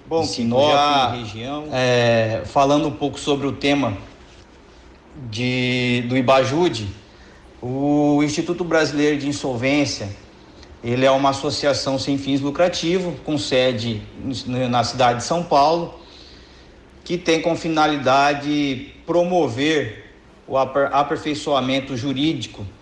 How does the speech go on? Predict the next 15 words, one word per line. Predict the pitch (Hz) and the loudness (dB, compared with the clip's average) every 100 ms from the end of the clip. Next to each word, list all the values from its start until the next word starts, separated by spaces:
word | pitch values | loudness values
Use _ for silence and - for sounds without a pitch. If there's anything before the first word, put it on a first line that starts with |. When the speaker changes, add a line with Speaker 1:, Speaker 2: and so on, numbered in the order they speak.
| - - - - - - - - | -20 -20 -20 -20 -20 -20 -14 -2
Speaker 2:
na | 127 | 2
área | 127 127 127 | 4 6 4
da | 123 | 2
insolvência | 131 - 180 156 151 170 - 180 165 - - - - - - - | -2 -2 -2 0 0 0 -2 -4 -4 -8 -20 -20 -20 -20 -20 -12
e, | - 151 156 160 156 156 156 151 156 - | -6 -2 2 4 4 4 4 2 0 -2
e | 165 | -2
vem | 151 175 | 2 2
fazendo | 180 156 165 156 | 2 2 2 0
isso | 160 170 - | 0 0 -2
nos | 160 143 | -4 -2
últimos | 143 165 151 147 123 | -2 -2 0 -2 0
anos | 151 160 | 0 -2
com | - 160 | -4 -2
muita | 143 139 143 147 156 175 190 185 170 131 | 0 0 0 0 0 2 2 2 0 2
galha-, | 131 131 131 | 4 2 2